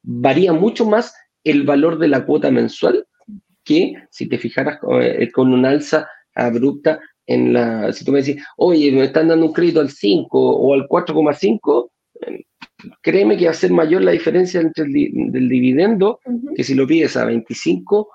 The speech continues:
Speaker 1: a veinte años, que pedirlo a treinta años, ¿ya? Ahora,
Speaker 2: Ujú.
Speaker 1: no quiere decir que no hayan estrategias para personas que no le dan a,
Speaker 2: Ujú.
Speaker 1: a, a, a treinta años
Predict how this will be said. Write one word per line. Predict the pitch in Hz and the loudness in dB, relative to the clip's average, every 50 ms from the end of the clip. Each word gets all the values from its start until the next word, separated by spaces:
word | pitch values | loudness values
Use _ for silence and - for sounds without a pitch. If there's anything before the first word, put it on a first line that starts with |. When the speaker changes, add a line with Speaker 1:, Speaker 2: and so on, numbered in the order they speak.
| _ _ _ _ | _ _ _ _
Speaker 1:
a | - - | -12 -6
veinte | - 127 147 156 156 - 165 | -2 -2 -2 -2 -2 -2 -2
años, | 165 175 180 185 185 - _ _ _ | 0 0 -2 -2 -4 -10 _ _ _
que | _ - 120 | _ -10 -6
pedirlo | 120 127 120 120 127 127 127 127 | -4 -4 -2 -2 -2 -2 -2 -2
a | 123 | -2
treinta | - 120 123 123 120 117 110 - - - | -2 -2 0 0 0 -2 -4 -8 -12 -12
años, | - - 71 - - - | -12 -14 -18 -16 -6 -2
¿ya? | 120 160 233 - - - - - - - - | -2 -2 -2 -4 -10 -20 -20 -20 -20 -8 -2
Ahora, | - 160 165 147 110 - - _ _ _ _ _ | 0 2 2 2 0 -4 -8 _ _ _ _ _
Speaker 2:
Ujú. | - 127 143 | 0 2 2
Speaker 1:
no | 165 202 214 208 | 2 2 2 2
quiere | 202 202 196 196 | 2 2 4 4
decir | 185 170 - - 208 214 185 180 | 2 2 0 0 0 0 0 0
que | - 180 | 0 2
no | 165 175 | 2 2
hayan | 180 180 175 165 | 2 2 2 2
estrategias | 160 160 - - 139 170 175 175 180 175 | 0 -2 -4 -6 -4 -4 -4 -4 -4 -4
para | - 156 131 | -4 -4 -4
personas | 147 147 - 175 170 170 - - | -4 -6 -4 -2 -2 -2 -2 -2
que | 156 | 0
no | 143 151 160 | 0 2 2
le | 160 160 156 | 2 2 2
dan | 160 170 170 | 2 2 2
a, | 170 170 165 165 156 | 2 2 2 0 0
Speaker 2:
Ujú. | 160 - 151 | -2 -2 -4
Speaker 1:
a, | 151 147 147 - | -2 -2 -4 -4
a, | - - 143 143 143 143 139 - - | -6 -4 -4 -4 -4 -4 -6 -6 -6
a | - 139 | -8 -6
treinta | 143 160 175 180 165 - 196 202 | -4 -2 -2 -2 -2 -2 -2 0
años | 233 262 269 277 254 | 0 0 -2 -4 -8